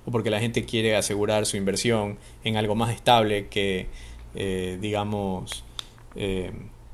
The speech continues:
el Estado no le puede meter mano o no tiene control, ¿no? Entonces, bueno, en fin, o sea, eh, eso, hay, puchica, labia para largo, ¿no?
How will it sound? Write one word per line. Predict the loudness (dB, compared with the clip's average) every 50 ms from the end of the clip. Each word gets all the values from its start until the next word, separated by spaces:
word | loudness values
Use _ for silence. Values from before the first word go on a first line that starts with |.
| -12 -12 -12 -16 -18 -18 -18 -18 -16 -16 -16 -14 -16 -18 -14 -6 -2
el | 0 0 0
Estado | 2 6 8 8 8 8
no | 6 4
le | 2
puede | 4 2 2 2
meter | 2 0 0 4
mano | 4 4 4 4 2 0 0 -2 -2 -4
o | -4 -4
no | -4 -4 -2
tiene | -2 -4 -4
control, | -4 -6 -6 -4 -2 -2 -4 -4 -8 -16 -18 -18 -18 -18 -20 -20 -20 -20 -20 -20 -20 -20 -20 -18 -14 -10
¿no? | -8 -8 -8 -8 -8 -6
Entonces, | -2 2 6 6 8 8
bueno, | 10 10 10
en | 8 8 8 6
fin, | 6 6 6 6
o | 4
sea, | 8 10 10 10 10 8 4 -2 -12 -12 -14 -16 -16 -16 -18 -18 -14 -4 2
eh, | 4 4 6 6 6
eso, | 6 6 6 4 4 -4 -14 -16 -18 -18 -16 -14 -14 -12 -6 -2
hay, | 0 2 2 0 -2 -6 -12 -12 -14 -20 -20 -14 -6 -4 -4 -2 -4 -4
puchica, | -4 -4 -2 -2 0 0 0 0 0 -2 -6 -12 -12 -4 2
labia | 6 6 8 8 6 6 4
para | 2 2 2
largo, | 4 4 2 2 -2 -6
¿no? | -8 -10 -10 -12